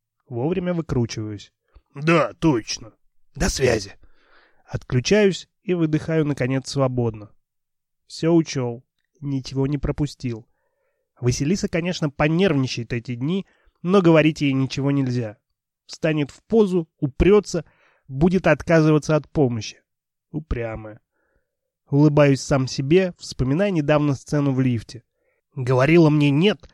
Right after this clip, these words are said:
а глаза кричали "да", так явно, что и слов не нужно было. Ее тело откликнулось при первом же прикосновении, дрожало, словно осиновый листок, желая продолжения.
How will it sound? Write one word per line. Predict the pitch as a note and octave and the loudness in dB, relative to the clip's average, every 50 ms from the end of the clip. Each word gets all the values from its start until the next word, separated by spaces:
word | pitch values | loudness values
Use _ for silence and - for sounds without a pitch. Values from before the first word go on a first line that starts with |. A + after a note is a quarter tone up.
| _ _ _ _ _ _ - | _ _ _ _ _ _ -6
а | C3+ B2+ | -4 0
глаза | C3+ C#3+ E3 E3 D#3 G3 F#3 | 0 2 2 2 0 0 -2
кричали | - C#3+ E3 E3 - - F#3 F3+ F3 F3 | 0 2 0 2 2 2 2 4 4 4
"да", | E3 D3 C3+ C#3+ F#3+ G3 F3 C3+ A2 - - | 4 2 2 4 4 4 4 2 0 -2 -4
так | C3+ C3 - - | -6 -6 -6 -4
явно, | C#3 C#3 F3 G3 G3 F3 D#3 C#3+ B2+ - | -2 0 2 2 2 2 2 0 0 -2
что | - - D3 | -2 -2 -2
и | D3 C#3 | -2 -2
слов | - - F3+ F3 F3+ E3 - - | -2 -4 -2 0 2 2 0 0
не | C#3+ C3+ | -2 0
нужно | C3+ C3+ C3 A#2 A#2 B2 A#2 | 0 0 0 0 -2 -4 -4
было. | A#2 A#2+ A#2+ A2+ A2 G#2 - _ _ _ _ _ _ _ _ _ _ - | -4 -4 -6 -6 -6 -8 -14 _ _ _ _ _ _ _ _ _ _ -8
Ее | C3 C3 D3 D#3 C#3+ | -2 2 2 2 2
тело | - - F3+ E3+ D#3+ D#3 | 2 2 2 4 4 2
откликнулось | - - D#3 C#3 - - - G3 G3 F#3+ - E3 D#3+ D#3+ D#3 C#3 - | 2 0 -2 -2 -2 -2 0 0 0 0 0 0 0 2 2 2 0
при | - - E3 D#3 | 0 0 0 0
первом | - - F3+ F3 E3 D#3+ D#3 D3+ | 2 2 2 4 4 4 2 2
же | C3+ C#3+ C3+ | 0 0 0
прикосновении, | - C#3+ C#3 - D#3 C#3+ - - D3+ D3 D3+ E3 E3 D3+ C#3 C3+ B2+ A#2 A2+ - _ _ _ _ _ _ | -2 -4 -4 -4 -6 -8 -4 -2 -2 0 2 2 2 2 0 0 -4 -6 -10 -16 _ _ _ _ _ _
дрожало, | C3+ B2+ - E3+ E3 E3+ D#3 E3 F3+ E3+ D3+ C3+ C3+ B2+ | -10 -6 -4 -2 0 0 2 2 2 2 2 2 0 -2
словно | A#2+ - - C#3 C3+ C#3 D3 C#3 | -2 -4 -4 -2 -2 0 0 0
осиновый | C#3 - - - D3+ D3 C#3+ C#3 C3+ | -2 -2 -4 -4 -2 -2 0 0 0
листок, | C#3 C#3+ C3+ - - E3 D#3 C#3+ C3 | 0 0 -2 -4 -2 0 0 0 0
желая | B2+ D3 C#3+ C3+ C#3 C3+ B2+ | -4 -6 -4 -2 -2 -2 0
продолжения. | - - C3+ C3+ C3 C3 C3+ B2+ C3 C#3 C3 B2 B2 A#2+ A#2 A2 | -2 -2 -2 -2 -2 -2 -2 -2 -2 -2 -2 -2 -4 -6 -10 -12